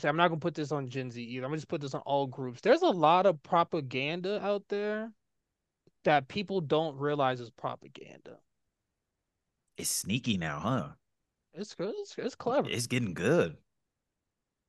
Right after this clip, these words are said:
Speaker 2: Yeah, man. I don't know, bro. I don't know. The internet is, is, is, is a powerful thing.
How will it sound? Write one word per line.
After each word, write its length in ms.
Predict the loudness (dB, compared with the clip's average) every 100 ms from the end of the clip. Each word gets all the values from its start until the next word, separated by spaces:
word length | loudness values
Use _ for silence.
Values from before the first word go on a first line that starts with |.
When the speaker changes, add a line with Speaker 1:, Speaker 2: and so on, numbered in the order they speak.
| _ _ _ _
Speaker 2:
Yeah, 320 | -4 0 2
man. 260 | 0 -8 -14 _ _ _ _ _ _ _ _ _ _ _ _ _ _ _
I 60 | -12
don't 200 | -4 2
know, 160 | 4 4
bro. 240 | 0 -4 _ -20 _ _ _ _ _ _ -6
I 260 | 0 4
don't 20 |
know. 880 | 4 2 -4 _ _ _ _ _ -20 -20 _ _ _ _ _ _ _ _ _ _ -6
The 120 | 0
internet 380 | 2 4 6 8
is, 160 | 6
is, 380 | 4 -2 -2 -8 _ _
is, 320 | -4 -4 -6 -6
is 140 | -4
a 60 | -4
powerful 600 | -4 4 6 6 4 -6
thing. 460 | -2 0 2 -2